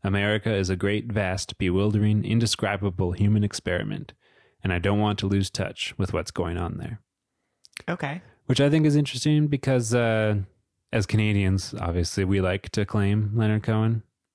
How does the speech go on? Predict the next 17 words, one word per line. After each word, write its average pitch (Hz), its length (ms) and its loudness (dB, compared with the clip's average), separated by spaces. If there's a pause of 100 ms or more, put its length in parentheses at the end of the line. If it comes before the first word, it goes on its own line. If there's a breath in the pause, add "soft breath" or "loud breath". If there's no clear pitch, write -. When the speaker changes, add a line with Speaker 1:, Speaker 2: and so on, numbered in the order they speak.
Speaker 1:
and 135 80 -2
Speaker 2:
Yeah. 123 220 4
Speaker 1:
people 107 160 0
like 101 180 0
that. 110 300 -2 (320)
Speaker 2:
Yeah. 123 340 -2 (240)
Speaker 1:
But 101 160 4
of 92 100 0
course, - 520 -2 (920)
people 101 220 2
like 87 140 0
Leonard 90 220 -2
Cohen, 92 640 0
Neil 92 240 0
Young, 87 360 0
Joni 92 220 0
Mitchell, 90 400 -2